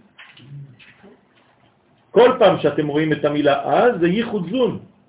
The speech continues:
לכן, כשזון מתייחדים בסוד מילת אז, כנ"ל, מעולם אתה, מכוח הבינה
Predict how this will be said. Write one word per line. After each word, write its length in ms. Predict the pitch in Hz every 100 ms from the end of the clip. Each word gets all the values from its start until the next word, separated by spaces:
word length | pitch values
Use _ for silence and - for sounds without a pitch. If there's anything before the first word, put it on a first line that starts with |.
| - -
לכן, 380 | 151 156 151 117
כשזון 520 | 160 147 131 247 233
מתייחדים 680 | 214 208 190 180 175 196 170
בסוד 400 | 160 196 175 151
מילת 260 | 170 160 -
אז, 220 | 123 127 -
כנ"ל, 400 | 123 110 104 127
מעולם 640 | 147 139 151 175 220 233 -
אתה, 440 | 180 180 147 139 - - - _ _ _ _ _ _ _ -
מכוח 420 | 110 113 208 -
הבינה 460 | 151 127 131 226